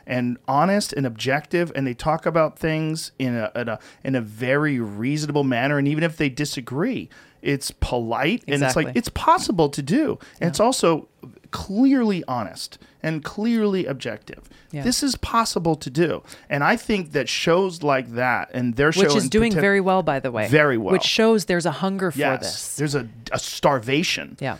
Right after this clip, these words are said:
Speaker 1: And I think shows like that can lead the way, because
Speaker 2: Yeah.
Speaker 1: this is the way we need to behave with each other. It used to be your neighbor was a right-wing nut, and, you know, and, uh, you, you were growing alfalfa sprouts, and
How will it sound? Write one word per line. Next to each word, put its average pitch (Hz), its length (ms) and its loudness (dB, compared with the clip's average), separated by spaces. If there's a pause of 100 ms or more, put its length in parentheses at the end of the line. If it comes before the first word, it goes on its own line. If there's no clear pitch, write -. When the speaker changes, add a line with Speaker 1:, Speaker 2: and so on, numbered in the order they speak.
(180)
Speaker 1:
And 139 260 -2
I 135 120 -2
think 156 420 -4 (180)
shows 151 480 0
like 139 260 2
that 127 500 0 (100)
can 135 220 0
lead 139 200 0
the 123 60 -2
way, 139 460 0
because 127 240 -4
Speaker 2:
Yeah. 131 60 -6
Speaker 1:
this 190 180 -2
is 202 120 -8
the 175 80 -2
way 175 160 4
we 185 140 2
need 190 140 2
to 190 60 -4
behave 139 360 -4
with 294 100 -4
each 131 140 -4
other. 120 100 -2
It 127 40 -2
used 262 180 0
to 247 60 0
be 202 220 0 (200)
your 147 120 0
neighbor 175 300 2
was 202 200 4
a 156 60 6
right-wing 151 600 2
nut, 175 320 2 (280)
and, 139 280 0
you 143 120 2
know, 143 280 2
and, 139 240 2
uh, 131 160 4
you, 139 260 2
you 151 220 0
were 185 160 4
growing 160 340 2
alfalfa 165 460 2
sprouts, 214 480 2
and 135 180 0